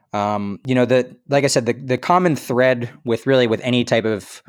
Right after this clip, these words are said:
insomnia patients, whether it's secondary insomnia, whether it's the onset, the maintenance,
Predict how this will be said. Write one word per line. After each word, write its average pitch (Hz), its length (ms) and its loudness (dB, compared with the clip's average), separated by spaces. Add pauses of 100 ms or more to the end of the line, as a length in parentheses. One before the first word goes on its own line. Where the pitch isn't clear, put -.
(360)
insomnia 107 500 0
patients, 104 420 -4
whether 101 280 0
it's - 340 -6
secondary 123 580 2
insomnia, 110 540 0
whether 98 200 2
it's 92 120 -4
the 101 140 -2
onset, 113 560 0
the 98 40 -8
maintenance, 107 600 -4